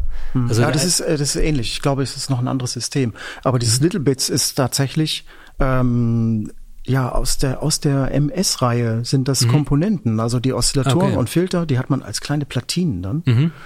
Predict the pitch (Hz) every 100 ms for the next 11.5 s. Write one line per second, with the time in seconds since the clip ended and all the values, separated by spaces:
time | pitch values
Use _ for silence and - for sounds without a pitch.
0 | - - 113 117 143 143 - 135 131 131
1 | 123 127 123 131 120 127 143 123 139 113
2 | - 98 - - 110 101 - - - 131
3 | 120 - - - 139 135 214 - 120 131
4 | - - - - - 131 127 123 123 143
5 | 123 131 160 127 135 135 - 147 131 110
6 | 165 240 - - - - - - - 120
7 | 120 113 107 - - - 110 107 123 120
8 | - - - 139 123 127 123 139 190 -
9 | 156 - 180 - 180 165 165 143 131 127
10 | 131 123 147 160 135 127 143 131 135 156
11 | 135 127 147 113